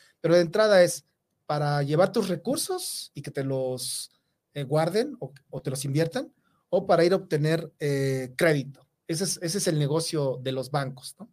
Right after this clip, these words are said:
Por un lado, cuando tú vas a dejar tu dinero, te van a dar una tasa, eh,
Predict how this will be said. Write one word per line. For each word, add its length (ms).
Por 120
un 140
lado, 400
cuando 220
tú 140
vas 180
a 40
dejar 180
tu 80
dinero, 240
te 80
van 140
a 80
dar 100
una 180
tasa, 440
eh, 360